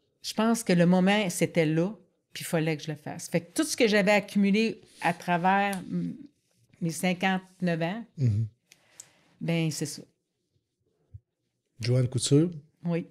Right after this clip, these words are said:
Speaker 2: merci infiniment d'avoir partagé tout ça avec nous. Euh, t'es, t'es une femme extraordinaire. Je pense que t'es un exemple pour beaucoup d'entre nous autres. T'es, t'es une pionnière.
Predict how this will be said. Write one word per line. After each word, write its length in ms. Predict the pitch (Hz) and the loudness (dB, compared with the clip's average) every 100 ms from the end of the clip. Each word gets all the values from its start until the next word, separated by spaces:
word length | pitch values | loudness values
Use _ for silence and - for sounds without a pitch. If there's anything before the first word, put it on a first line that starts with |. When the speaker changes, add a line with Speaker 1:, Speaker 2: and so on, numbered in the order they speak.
| - | -6
Speaker 2:
merci 320 | 110 - 135 | -4 -2 0
infiniment 540 | 120 - 123 113 127 | 0 0 -2 0 0
d'avoir 340 | 117 110 113 104 | 0 -2 -2 -2
partagé 480 | 127 - 123 110 117 | -4 2 2 2 0
tout 140 | - | -4
ça 240 | - 135 | 0 2
avec 260 | 120 113 113 | 2 0 2
nous. 180 | 139 170 - - - - - - | 0 0 -10 -20 -20 -20 -14 0
Euh, 500 | 131 143 143 143 143 139 - _ _ - - - _ _ | 4 6 6 4 2 -4 -18 _ _ -8 -8 -20 _ _
t'es, 140 | - 127 | -2 4
t'es 320 | 151 143 151 | 6 6 4
une 180 | 151 135 | 4 4
femme 240 | 156 151 | 4 4
extraordinaire. 720 | 151 - 139 117 123 135 156 | 2 4 4 6 4 4 2
Je 100 | - | 0
pense 220 | 139 131 | 2 2
que 80 | - | 2
t'es 260 | - 127 131 | 0 2 4
un 200 | 123 123 | 4 4
exemple 640 | 123 110 131 135 131 117 | 4 4 4 2 2 0
pour 180 | 107 120 | 2 2
beaucoup 320 | 113 120 - | 4 2 4
d'entre 320 | 135 120 - 123 | 4 4 4 4
nous 220 | 120 110 | 4 4
autres. 220 | 135 143 | 2 2
T'es, 160 | 123 113 | 0 2
t'es 140 | 135 | 4
une 120 | 123 | 4
pionnière. 640 | 117 147 139 131 123 143 | 4 4 6 6 6 4